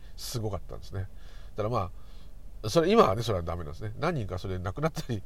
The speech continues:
仕事中にしてですね、さすがに問題になって、今はそこまではしないし、具合の悪いものは病院に入れなきゃいけないっていうのは、鬼道場でもありますので、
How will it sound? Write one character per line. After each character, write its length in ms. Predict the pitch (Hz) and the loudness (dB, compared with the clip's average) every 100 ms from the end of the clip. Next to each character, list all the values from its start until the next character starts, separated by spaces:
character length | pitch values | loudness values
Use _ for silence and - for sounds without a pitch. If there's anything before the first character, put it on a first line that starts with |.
| - - | -8 -10
仕 180 | - 107 | -6 -2
事 100 | 110 | -2
中 100 | 110 | -2
に 60 | 98 | -2
し 40 | |
て 100 | 110 | -2
で 80 | 78 | -4
す 100 | - | -4
ね、 140 | 107 - - - | -6 -6 -10 -8
さ 120 | 107 | -4
す 120 | 151 | 0
が 100 | 139 | 2
に 80 | 120 | 2
問 200 | 113 110 | -2 -2
題 100 | 104 | -2
に 40 | |
な 60 | 101 | -2
っ 40 | |
て、 80 | - | -2
今 140 | 170 120 | 2 2
は 60 | |
そ 120 | 107 | 2
こ 100 | 104 | -2
ま 100 | 95 | -2
で 60 | 85 | -2
は 60 | 85 | -4
し 120 | 95 | -4
な 120 | 92 | -6
い 60 | 92 | -4
し、 180 | 147 - - - | -4 -6 -10 -4
具 140 | 113 | 2
合 80 | 123 | 2
の 100 | 123 | 2
悪 160 | 117 117 | 2 2
い 40 | |
も 100 | 104 | -2
の 80 | 123 | -2
は 60 | 101 | 0
病 220 | 98 98 | 0 -2
院 60 | 95 | -2
に 60 | 95 | -4
入 60 | |
れ 60 | 98 | -4
な 100 | 101 | -4
き 80 | 85 | -4
ゃ 40 | |
い 20 | |
け 100 | 87 | -6
な 80 | 90 | -4
い 40 | |
っ 20 | 92 | -4
て 140 | - | -4
い 20 | |
う 40 | 120 | -4
の 60 | |
は、 80 | 95 - - | -4 -6 -6
鬼 240 | 107 139 | -2 0
道 200 | 147 151 | 4 6
場 160 | 127 120 | 6 4
で 80 | 156 | 2
も 160 | 123 - - - | 0 -4 -8 -6
あ 80 | 92 | -4
り 80 | 90 | -4
ま 80 | 85 | -4
す 120 | 78 | -6
の 100 | 76 | -6
で、 120 | 76 | -6